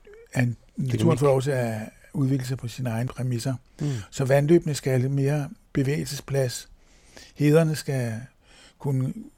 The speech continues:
Speaker 1: gå ind i sådan en cirkulation, som for eksempel med brand, som jeg nævnte før.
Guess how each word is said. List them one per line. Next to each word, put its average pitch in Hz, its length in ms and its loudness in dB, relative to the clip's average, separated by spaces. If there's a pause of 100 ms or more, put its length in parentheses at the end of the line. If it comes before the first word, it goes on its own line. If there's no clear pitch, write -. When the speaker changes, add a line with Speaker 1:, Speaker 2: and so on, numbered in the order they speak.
(160)
Speaker 1:
gå 143 140 0
ind 139 140 0
i 143 60 -4
sådan 147 180 -4
en 135 40 -2
cirkulation, 143 580 -6
som 139 140 -6
for 127 60 -6
eksempel 151 300 -4
med 131 100 -4
brand, 123 260 -8
som 143 180 -8
jeg 135 80 0
nævnte 127 260 -4
før. 131 240 -6